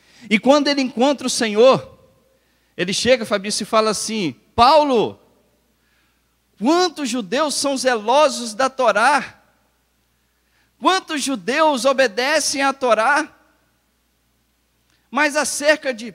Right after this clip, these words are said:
ti, Paulo, eu ouvi dizer que você ensina os judeus que creem em Yeshua a abandonarem a Torá." Paulo, olha a, a, a difamação que eles estão fazendo acerca do seu ministério.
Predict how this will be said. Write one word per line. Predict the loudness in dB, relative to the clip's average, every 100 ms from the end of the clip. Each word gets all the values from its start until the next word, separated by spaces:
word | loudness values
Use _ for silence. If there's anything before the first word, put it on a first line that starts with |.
| _
ti, | -16 -14 -14
Paulo, | _ 0 0 -2 -8 -20 _ _ _ _ _ -8
eu | -4 -2
ouvi | -2 -4
dizer | -10 -12 -10 -2 0 -2 -6 _ _ _ _ _ _ _
que | -8
você | -2 -2 -2 -6
ensina | -6 -10 -10 -10 -10
os | -10
judeus | -10 -4 -2 -2 -6 -14
que | -18 -20
creem | -16 -10 -8 -6 -6
em | -6
Yeshua | -8 -12 -8 -8 -10
a | -12
abandonarem | -10 -8 -6 -8 -12 -16
a |
Torá." | -16 -14 -12 -12 -14 _ _ _ _ _ _ _ _ _ _ _ _
Paulo, | 2 4 4 2 0 -2 -2
olha | 0 2 0 -2
a, | -2 -2 -2
a, | 0 -2
a |
difamação | -6 -6 -2 -2 -2 -2 -6
que | -6
eles | -8
estão | -8 -10
fazendo | -8 -8 -8
acerca | -10 -6 -6 -6
do | -10
seu | -10
ministério. | -8 -10 -10 -8 -8 -8